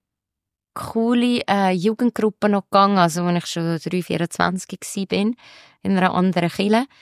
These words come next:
Ähm, das hat mir mega, da habe ich Gott irgendwie mal von einer anderen Seite gehört, also kennengelernt, ähm, und habe sie wie auch können aufnehmen und bin dem ein bisschen nachgegangen. Dann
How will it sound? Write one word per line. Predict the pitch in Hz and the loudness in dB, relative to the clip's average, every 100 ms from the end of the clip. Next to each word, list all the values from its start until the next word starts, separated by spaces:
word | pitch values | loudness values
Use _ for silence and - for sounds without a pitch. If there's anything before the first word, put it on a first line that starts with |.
| - - - _ - | -20 -20 -20 _ 0
Ähm, | 190 190 190 190 - - | 4 4 4 2 -2 0
das | 202 233 | 2 4
hat | 226 | 4
mir | 208 202 | 4 4
mega, | 190 185 190 202 196 - _ _ _ - - | 4 2 4 4 2 0 _ _ _ -12 -6
da | 185 | 2
habe | 214 | 4
ich | 214 - | 2 0
Gott | 202 - | -2 0
irgendwie | 202 190 190 | -2 0 2
mal | 180 175 | 2 0
von | 190 170 | 0 0
einer | - | 2
anderen | 175 180 170 | 2 2 -2
Seite | - 190 - 190 - - - | -4 -8 -2 -2 -2 -10 -4
gehört, | 160 139 139 _ - | 0 0 -2 _ -10
also | - - - | -8 -10 -8
kennengelernt, | - 165 185 - 156 170 190 - - - - _ | -2 -2 -2 0 2 2 0 -6 -20 -20 -20 _
ähm, | 185 180 170 165 170 - | 0 4 4 2 -2 -2
und | 180 180 | -2 0
habe | 180 | -2
sie | 196 - | -4 -6
wie | 160 190 196 | -4 2 4
auch | 190 - 175 175 170 - | 4 2 4 4 2 -4
können | 190 180 170 | -6 -4 -2
aufnehmen | - 190 - 185 196 233 247 - - _ _ _ | -4 -8 -8 -4 -2 -2 -6 -18 -20 _ _ _
und | 190 - | -4 0
bin | 196 185 | 0 2
dem | 180 | 2
ein | 180 | 2
bisschen | - 180 165 | -2 -2 0
nachgegangen. | 147 156 - 147 143 143 143 - - - _ | 0 -2 -4 -4 -2 -6 -8 -20 -20 -20 _
Dann | - 202 220 240 240 | 0 4 4 6 4